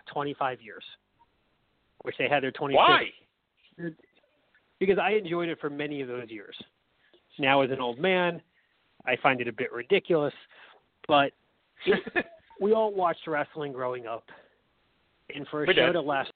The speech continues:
Speaker 1: twenty-five years on a weekly basis, it's something to behold. Now, to watch these guys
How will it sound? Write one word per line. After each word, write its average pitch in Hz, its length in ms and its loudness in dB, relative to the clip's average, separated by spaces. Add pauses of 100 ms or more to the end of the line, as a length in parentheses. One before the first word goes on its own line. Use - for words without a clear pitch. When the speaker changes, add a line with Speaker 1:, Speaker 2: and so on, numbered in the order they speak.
Speaker 1:
twenty-five 160 480 -2
years 131 240 -2
on 135 100 2
a 127 60 0
weekly 135 320 -4
basis, 113 400 -6 (760)
it's 196 100 4
something 233 240 4
to 233 80 4
behold. 214 420 2 (300)
Now, 135 220 4
to 151 100 4
watch 156 320 0
these 160 160 -8
guys 139 320 2